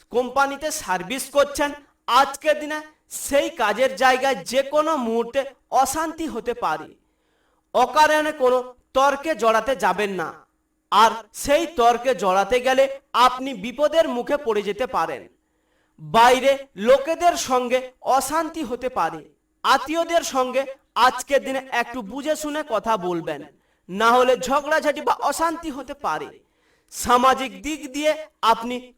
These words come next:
খুবই সম্মানিত লাভ করতে পারবেন বা সম্মান অর্জন করতে পারবেন। আজকের দিনে যিনারা বিজনেসম্যান আছেন, আজকের দিনে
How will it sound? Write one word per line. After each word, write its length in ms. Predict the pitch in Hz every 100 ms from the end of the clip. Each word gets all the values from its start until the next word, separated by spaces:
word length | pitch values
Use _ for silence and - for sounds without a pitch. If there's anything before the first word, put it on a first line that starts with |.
| -
খুবই 340 | 302 311 330
সম্মানিত 640 | 330 240 226 240 240 247
লাভ 260 | 269 214 220 226
করতে 280 | 214 220
পারবেন 540 | 240 190 160 160 160 127 _ _ _
বা 220 | 160 214 240
সম্মান 480 | - 226 240 247 254
অর্জন 380 | 208 202 226 226
করতে 300 | 233 226 240
পারবেন। 600 | - 180 170 165 135 143 _ _ _ _ _ _ _
আজকের 400 | 208 254 262 320
দিনে 240 | 311 320 330 330 _ _
যিনারা 380 | 156 233 254 247
বিজনেসম্যান 840 | 240 247 269 269 311 320 262 254 233 240
আছেন, 320 | 233 - 285 285 -
আজকের 480 | 208 240 240 254 254
দিনে 160 | 254